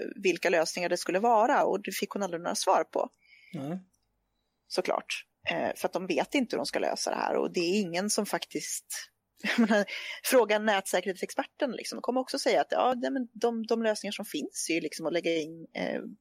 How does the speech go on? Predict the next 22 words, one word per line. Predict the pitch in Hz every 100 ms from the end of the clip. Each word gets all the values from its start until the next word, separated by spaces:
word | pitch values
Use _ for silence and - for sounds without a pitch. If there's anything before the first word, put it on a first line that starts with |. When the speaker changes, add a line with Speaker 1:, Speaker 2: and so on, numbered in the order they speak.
| _ - _
Speaker 1:
olika | - 180 165
typer, | - 160
det | - -
finns | 240 381 -
ju | 339
olika | - -
typer | - -
av | -
filter. | - - - 165 226 - - - - -
Det | 208
är |
bara | 214 196
det | 170
att | 165 - - -
problemen | 208 196 285 311 226
med |
de | 185
här | 170 165
är | 139
att | 143 - -
dels | 240 311 277 - -
så | - - 160 156 151